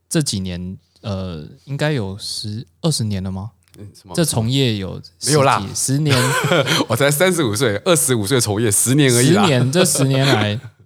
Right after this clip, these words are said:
Speaker 1: <laughs> 你，你做了大大小小的案子，你有没有哪一个案子是你觉得，呃，后悔的？就是事后看觉得
Speaker 2: 有啊，
Speaker 1: 能不能再做？
Speaker 2: 很多啊，黑历史超多的。
Speaker 1: 真的哦。
Speaker 2: <laughs> 对啊，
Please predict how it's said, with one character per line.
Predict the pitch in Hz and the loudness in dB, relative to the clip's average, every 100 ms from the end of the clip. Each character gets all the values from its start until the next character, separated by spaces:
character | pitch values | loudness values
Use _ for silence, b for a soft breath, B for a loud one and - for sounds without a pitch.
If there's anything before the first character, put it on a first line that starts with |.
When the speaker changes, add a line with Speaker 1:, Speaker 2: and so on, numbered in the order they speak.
| _ _ | _ _
Speaker 1:
<laughs> | _ _ _ _ _ | _ _ _ _ _
你， | 120 110 - | -4 -4 -2
你 | 120 | 0
做 | 156 151 127 | 4 4 4
了 | |
大 | 120 147 | 4 2
大 | 135 | 2
小 | 120 104 | 2 0
小 | 101 | -4
的 | 95 | -6
案 | 120 104 | -4 -6
子， | - | -8
你 | 95 139 | -4 0
有 | 165 | 2
没 | 127 | 2
有 | 131 | 0
哪 | 104 87 | -2 -6
一 | 95 | -10
个 | 101 101 92 - - _ _ _ _ _ _ | -8 -8 -10 -14 -20 _ _ _ _ _ _
案 | 139 110 | 0 0
子 | 98 | -2
是 | 95 - 110 | -4 -2 -2
你 | 98 92 | -2 -6
觉 | - 95 | -6 -6
得， | 95 87 87 71 69 _ - | -6 -8 -10 -12 -16 _ -16
呃， | 90 78 - 107 147 _ _ _ _ _ _ _ | -14 -12 -14 -18 -20 _ _ _ _ _ _ _
后 | - 151 110 | 0 2 2
悔 | 104 76 | -4 -12
的？ | 127 - | -16 -2
就 | 123 | 0
是 | 123 | 2
事 | - 127 | 0 2
后 | 131 110 | 2 0
看 | - 104 | -2 -4
觉 | 101 | -4
得 | 95 95 117 - | -6 -8 -10 -4
Speaker 2:
有 | 131 | 0
啊， | 160 190 190 | 2 4 4
Speaker 1:
能 | 160 | 4
不 | 143 | 4
能 | |
再 | 156 | 4
做？ | 151 | 4
Speaker 2:
很 | 147 | 4
多 | 120 | 4
啊， | |
黑 | - | 2
历 | 190 160 | 0 0
史 | 123 | -2
超 | 107 117 | 0 0
多 | 117 113 101 | 2 0 2
的。 | 113 | 2
Speaker 1:
真 | 127 | 2
的 | 131 | 4
哦。 | 104 180 - 156 - | 4 2 0 0 0
Speaker 2:
<laughs> | 147 - - | -2 -4 -4
对 | 123 107 | -2 -2
啊， | 98 95 | -2 -4